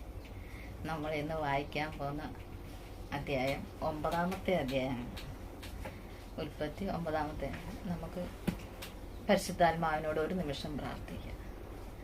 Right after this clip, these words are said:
പരിശുദ്ധാത്മാവേ, ഞങ്ങളുടെ ബുദ്ധിയെ പ്രകാശിപ്പിക്കണമേ. ഞങ്ങൾ വായിക്കുന്ന വചനം നമ്മുടെ മനസ്സിൽ ഉൾക്കൊള്ളാൻ സഹായിക്കണമേ. പരിശുദ്ധാത്മാവിൻ്റെ സഹായമില്ലാതെ നമ്മുടെ ജീവിതത്തിൽ നമുക്കൊന്നും ചെയ്യാൻ സാധിക്കില്ല.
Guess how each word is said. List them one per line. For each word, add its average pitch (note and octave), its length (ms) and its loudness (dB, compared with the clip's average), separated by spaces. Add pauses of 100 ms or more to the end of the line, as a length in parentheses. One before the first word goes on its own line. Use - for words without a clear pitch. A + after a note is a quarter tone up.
(400)
പരിശുദ്ധാത്മാവേ, D3 920 2 (200)
ഞങ്ങളുടെ C#3+ 360 -2
ബുദ്ധിയെ C#3+ 360 -2
പ്രകാശിപ്പിക്കണമേ. D3 1200 -4
ഞങ്ങൾ D3 220 -2 (180)
വായിക്കുന്ന C#3+ 640 -2 (500)
വചനം D3+ 520 4
നമ്മുടെ C#3+ 340 0
മനസ്സിൽ D3 460 -2
ഉൾക്കൊള്ളാൻ - 760 -6 (1500)
സഹായിക്കണമേ. D3 880 4 (680)
പരിശുദ്ധാത്മാവിൻ്റെ D3 800 -2
സഹായമില്ലാതെ D3 760 -2
നമ്മുടെ C#3+ 300 -4
ജീവിതത്തിൽ D3 480 -4
നമുക്കൊന്നും D3+ 680 -4
ചെയ്യാൻ C#3+ 400 -6
സാധിക്കില്ല. - 600 -4